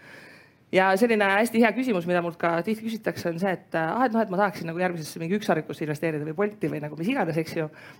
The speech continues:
Ja see on nagu väga hea kontrollküsimus. Äh, minul võttis, äh, seitse aastat investeerimist aega, enne kui ma olin selline inimene, kellel laualt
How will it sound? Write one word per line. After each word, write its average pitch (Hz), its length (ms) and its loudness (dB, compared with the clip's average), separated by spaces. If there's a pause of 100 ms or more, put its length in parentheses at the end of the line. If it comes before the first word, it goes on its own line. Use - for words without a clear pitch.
(140)
Ja 180 80 6
see 220 80 4
on 233 80 4
nagu 208 160 2
väga 247 160 2
hea 240 160 4
kontrollküsimus. 208 720 -2 (100)
Äh, 160 240 0
minul 226 240 2
võttis, 170 480 -2
äh, 165 240 0 (240)
seitse 269 400 2
aastat 214 320 0
investeerimist 165 560 0
aega, 170 300 2 (360)
enne 214 300 4
kui 160 160 -2
ma 165 80 0
olin 160 160 0
selline 190 320 0
inimene, 160 340 -2
kellel 156 220 -4
laualt 165 260 0